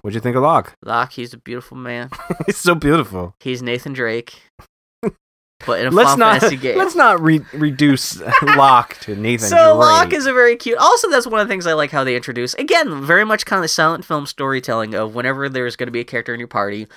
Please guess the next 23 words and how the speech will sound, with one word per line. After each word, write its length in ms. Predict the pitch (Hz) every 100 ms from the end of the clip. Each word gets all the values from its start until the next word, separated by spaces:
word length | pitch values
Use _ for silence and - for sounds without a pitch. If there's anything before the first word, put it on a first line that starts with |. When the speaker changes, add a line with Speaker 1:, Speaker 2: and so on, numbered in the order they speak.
| - _
Speaker 2:
they 80 | 127
make 220 | 120 110
a 40 |
b-, 60 | 123 _ -
little 220 | 180 233
bit 140 | 269
of 60 | 277
a 60 | 262
production 440 | 226 180 175 170
out 160 | 139 139
of 80 |
it. 80 | 151
Like, 240 | 143 135 127
like, 120 | 131
the 60 | 123
scenery 380 | - 143 151
fades 340 | 165 160 160 139
out 280 | 113 117 -
and 100 | 120
they 140 | 120 113 _
become 300 | 127 135 127
the 60 |
centerpiece. 680 | 120 123 123 - 131 131 -